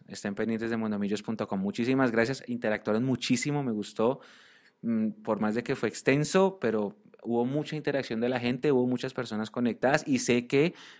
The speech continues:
mañana o cuando termine esto o durante la semana van a verlo en diferido también, así que ya saben, es un nuevo proyecto nuestro, vamos creciendo y cualquier comentario es válido. La cuenta contacto arroba mundomillos punto com está abierta y lo mismo los, eh, inbox de las redes sociales, Facebook, Instagram, Twitter, ahí nos pueden escribir.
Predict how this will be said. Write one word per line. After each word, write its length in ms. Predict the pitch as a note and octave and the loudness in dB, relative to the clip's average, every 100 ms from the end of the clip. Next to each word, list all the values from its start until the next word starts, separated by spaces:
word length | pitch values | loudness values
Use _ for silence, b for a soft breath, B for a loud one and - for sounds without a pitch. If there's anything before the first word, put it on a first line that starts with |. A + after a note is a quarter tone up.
| b - | b -2
mañana 600 | A2+ A2 A2+ B2 B2+ G#2 | 2 4 4 4 2 0
o 100 | G2 | -2
cuando 220 | G#2 G2+ | -4 -4
termine 460 | G#2 G#2 G#2+ A2+ A#2+ | -2 0 0 0 0
esto 380 | A#2 - C3+ C3 b b | -2 -2 -2 -2 b b
o 100 | - | 0
durante 340 | A2 G#2 G2+ G#2+ | 2 4 2 0
la 120 | G#2+ | 0
semana 420 | A2+ G#2 G#2+ C3 | 0 0 2 2
van 240 | B2 A2+ A2+ | 2 0 2
a 80 | |
verlo 240 | A2+ A2+ A#2 | 2 4 4
en 80 | A#2 | 2
diferido 420 | A#2 G#2 G#2 G#2 | 0 0 2 2
también, 400 | A#2 G#2+ G#2+ G2+ | 2 2 2 0
así 200 | F#2+ G2+ | -2 -6
que 280 | - A2+ - | -2 -2 -4
ya 160 | G#2 G#2 | -4 -2
saben, 260 | A2 G#2 | 0 0
es 140 | G2+ A#2 | 0 0
un 120 | A#2 | 0
nuevo 160 | A#2+ A#2 | 0 0
proyecto 420 | A2+ G#2 G#2 A#2+ | 0 0 -2 0
nuestro, 380 | C#3+ D#3 - C3 | 2 0 2 2
vamos 220 | A#2 A#2+ | 2 0
creciendo 420 | A#2 A2 C3+ D3+ | -2 2 2 2
y 60 | C#3+ | 0
cualquier 320 | A2+ - G#2 | -2 -2 -2
comentario 460 | B2 B2 A#2 G#2+ A2+ | 0 -2 -2 0 2
es 80 | |
válido. 400 | A2 C#3+ D#3 F3+ F3+ B B - | 4 4 4 2 0 B B -4
La 200 | A2+ A2+ | -2 0
cuenta 320 | A#2 A2+ B2+ | 0 0 0
contacto 480 | C3+ B2 A2+ - A#2+ | 0 0 -2 0 0
arroba 200 | B2 A#2+ | 2 2
mundomillos 460 | B2+ A#2 A2 A2 | 0 0 -2 -2
punto 240 | B2+ A#2+ A#2 | -4 -6 -4
com 160 | A2 | -6
está 180 | A2 B2 | -2 0
abierta 300 | C3 C#3+ D3+ | 2 0 0
y 40 | D3 | 0
lo 100 | A#2 | -2
mismo 320 | A2+ A2+ B2 | -2 0 2
los, 320 | B2+ A#2+ - | 2 2 0
eh, 140 | G#2+ G2+ | 0 4
inbox 380 | A#2+ A#2 B2 B2 | 4 4 2 0
de 100 | A#2+ | 0
las 140 | G#2 | 0
redes 180 | G#2 G#2+ | 0 0
sociales, 380 | A2 G#2+ G2 - | -2 -2 -2 -2
Facebook, 340 | G2+ G#2+ A2 | -4 -2 -2
Instagram, 480 | G#2+ - A2 A2+ G#2 | -2 -2 -4 -2 -2
Twitter, 300 | G#2+ G#2+ G#2+ | -2 -2 -2
ahí 60 | |
nos 160 | G2+ G2+ | -2 -2
pueden 180 | G#2+ G#2 | -2 -2
escribir. 380 | G2+ - F2 | -4 -6 -8